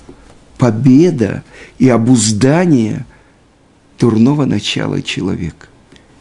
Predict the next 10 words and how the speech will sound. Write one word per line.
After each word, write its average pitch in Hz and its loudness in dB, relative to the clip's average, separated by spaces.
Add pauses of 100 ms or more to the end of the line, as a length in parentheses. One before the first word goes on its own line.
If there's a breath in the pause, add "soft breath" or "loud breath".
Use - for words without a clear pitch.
Если 113 0
постоянно 120 0
человек 113 -2
так 107 -2
будет 104 -2
делать, 170 0 (460 loud breath)
вот - -4
в 147 2
этом 175 0
уменьшении 131 2